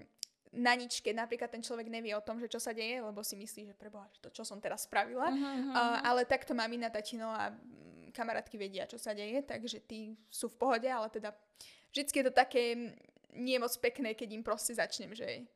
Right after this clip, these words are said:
Speaker 1: „Buď ticho, choď preč“ a takéto veci, že vtedy sa nejak neovládam, že čo, čo presne robím. Ale teda vždycky mi, vždycky mi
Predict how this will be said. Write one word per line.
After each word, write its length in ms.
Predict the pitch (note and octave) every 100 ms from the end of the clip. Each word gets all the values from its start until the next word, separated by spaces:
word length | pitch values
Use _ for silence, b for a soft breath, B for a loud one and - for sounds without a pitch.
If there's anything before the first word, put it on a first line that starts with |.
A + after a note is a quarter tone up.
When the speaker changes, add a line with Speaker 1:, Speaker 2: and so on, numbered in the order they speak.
| _ _ _
Speaker 1:
„Buď 120 | C4 C4+
ticho, 300 | C4+ - C4+
choď 300 | C4 C#4 C4+
preč“ 400 | - C4+ C#4 B3
a 320 | A3+ G#3 G#3 - - _
takéto 400 | B3+ B3+ C#4 A3
veci, 260 | A#3 -
že 220 | A#3 A3 A3+
vtedy 300 | - D4 D4
sa 100 | B3
nejak 220 | A#3 A#3+
neovládam, 500 | A#3+ A3+ A3 A3+ A#3+
že 140 | C4
čo, 160 | A#3+ C4+ A3+ -
čo 160 | -
presne 380 | A3+ A3+ B3 B3+
robím. 400 | A3+ A3 A#3 C#4+ - B B B B
Ale 280 | - A#3 A#3
teda 500 | A#3 A#3 A#3 A#3 A#3
vždycky 380 | A#3+ C#4 - B3
mi, 160 | G#3+ A3
vždycky 320 | A3+ -
mi 100 | G3+